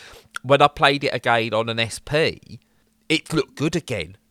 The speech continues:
And it was like, "No, this was designed for this hardware and this hardware only." And I've got an R G three fifty M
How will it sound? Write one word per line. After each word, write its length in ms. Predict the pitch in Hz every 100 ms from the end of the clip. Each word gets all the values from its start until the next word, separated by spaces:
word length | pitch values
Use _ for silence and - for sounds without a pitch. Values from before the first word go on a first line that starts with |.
| _
And 80 | 135
it 60 | 117
was 120 | 139
like, 160 | 131
"No, 140 | 147 135
this 220 | 123 -
was 120 | 147
designed 560 | - 127 143 143 107 90
for 140 | -
this 240 | 107 104 -
hardware 560 | - 120 123 123 104
and 120 | 92 104
this 160 | 110
hardware 680 | - 117 110 104 95 98 90 -
only." 420 | 120 143 120 92 - _ _ _ _ _ _ _ - -
And 140 | 117
I've 140 | 123 -
got 220 | 180 175
an 80 | 160
R 160 | 147
G 240 | 143 135 123
three 260 | - 120
fifty 460 | 110 110 - 110 107
M 200 | 101 87